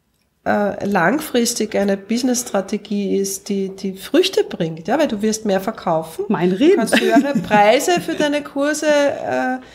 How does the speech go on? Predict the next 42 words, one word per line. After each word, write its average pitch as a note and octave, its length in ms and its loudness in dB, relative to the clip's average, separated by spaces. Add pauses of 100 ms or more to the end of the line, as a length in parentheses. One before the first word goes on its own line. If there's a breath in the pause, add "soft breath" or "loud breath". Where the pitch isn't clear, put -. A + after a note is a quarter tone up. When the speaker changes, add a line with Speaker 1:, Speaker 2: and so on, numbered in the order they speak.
(260 loud breath)
Speaker 2:
Ja. C4+ 320 -2 (280)
Speaker 1:
ha-, A3+ 160 2
ähm, A3+ 220 -2
ansetzen. A#3+ 1000 0
Du B3+ 80 -2
kriegst C#4+ 400 -6
Empfehlungen, A#3+ 760 0
ohne G3+ 280 0
dass F#3+ 160 -6
du G3 80 -4
danach F#3+ 320 -4
fragst G3+ 500 -2
vielleicht G#3+ 400 0
sogar, G#3 320 -4
ja. G#3+ 220 0
Du A#3 160 -4
hast A3 240 0
Speaker 2:
Mhm. A3+ 60 8
Speaker 1:
Testimonials, G#3+ 880 2
was G#3+ 140 2
dann A#3 180 -2
wieder A3 220 -2
zu A3 160 -8
mehr G3+ 180 -4
Verkäufen G3 600 -6
führt. G#3+ 180 -4 (460 loud breath)
Die A3+ 40 -2
Leute G3+ 380 2
werden A3 240 0
Markenbotschafter, G#3 1080 0
empfehlen G#3 440 0
dich G#3+ 200 -4
weiter. F#3+ 520 0 (320 loud breath)
Wenn G#3 140 4
Speaker 2:
Mhm. - 20 -2
Speaker 1:
du A#3 100 0
sagst, - 320 -2
du A#3 60 4
hast A3+ 260 4
noch A#3+ 160 -2
nie, A#3 380 4
äh, - 200 -2